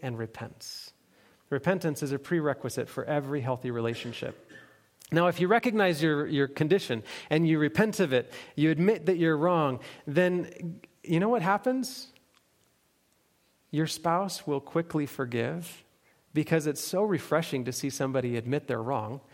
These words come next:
They'll quickly re-, forgive. Your children, they'll say,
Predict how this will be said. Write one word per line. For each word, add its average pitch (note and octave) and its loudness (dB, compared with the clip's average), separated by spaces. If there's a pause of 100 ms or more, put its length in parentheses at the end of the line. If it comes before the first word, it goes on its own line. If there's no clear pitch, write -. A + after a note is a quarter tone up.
(360)
They'll E3 4
quickly F#3+ 2
re-, D3 2
forgive. D3 2
Your E3+ 4
children, F3 2 (300)
they'll D#3+ 4
say, F#3+ 2